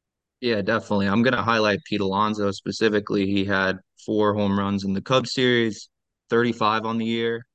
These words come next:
um, about on pace for fifty, give or take, depends how many games he plays.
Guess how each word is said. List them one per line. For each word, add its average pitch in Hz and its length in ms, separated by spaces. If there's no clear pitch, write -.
um, 98 280
about 101 280
on 107 160
pace 107 240
for 110 120
fifty, 107 380
give 101 180
or 101 80
take, 101 300
depends 98 320
how 101 80
many 95 180
games 98 280
he 107 100
plays. 101 560